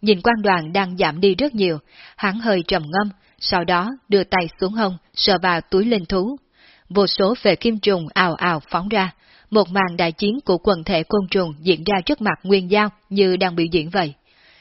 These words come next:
Nữ tử trong quan đoàn nhìn xem mà trợn mắt há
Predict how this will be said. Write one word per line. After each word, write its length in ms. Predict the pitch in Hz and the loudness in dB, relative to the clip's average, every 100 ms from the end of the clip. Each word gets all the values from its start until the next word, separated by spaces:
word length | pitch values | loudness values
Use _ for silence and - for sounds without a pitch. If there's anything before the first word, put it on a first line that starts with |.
| - | -2
Nữ 100 | 196 175 | 0 2
tử 160 | 180 170 | 2 2
trong 140 | 214 180 | -2 0
quan 200 | 196 175 | -2 0
đoàn 200 | 180 165 | -2 -2
nhìn 240 | 156 175 147 - | -4 -6 -4 -4
xem 200 | 196 185 170 | -4 -4 -6
mà 320 | 180 180 160 - | -2 0 -2 0
trợn 200 | 180 156 | 0 0
mắt 180 | 247 | -6
há 100 | - | -4